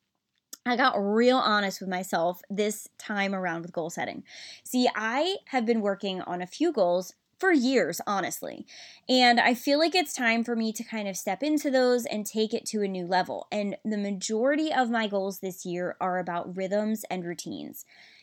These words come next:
Now, I have been working on rhythms and routines for years, and it has taken me a really long time to get to where I'm at. Now, I'm not saying that everyone struggles with this.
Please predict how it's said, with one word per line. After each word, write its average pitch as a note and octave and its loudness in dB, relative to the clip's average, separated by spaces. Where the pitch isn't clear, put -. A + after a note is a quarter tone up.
Now, G3+ 0
I B3+ 2
have C#4 0
been B3 2
working B3 0
on A3+ 0
rhythms G#3+ -2
and G#3 -2
routines F#3+ -8
for - -6
years, F3 -6
and A3 0
it A3 0
has G#3 -6
taken A#3 -2
me G#3+ -4
a G3+ -6
really A3 -2
long G3+ -4
time F#3 -8
to G3+ -10
get F3 -4
to F#3 -10
where E3+ -4
I'm E3 -6
at. D#3 -4
Now, F3+ 0
I'm B3 8
not B3 6
saying A#3 4
that A3+ 2
everyone G#3 2
struggles G#3+ 0
with C#4 2
this. D4 4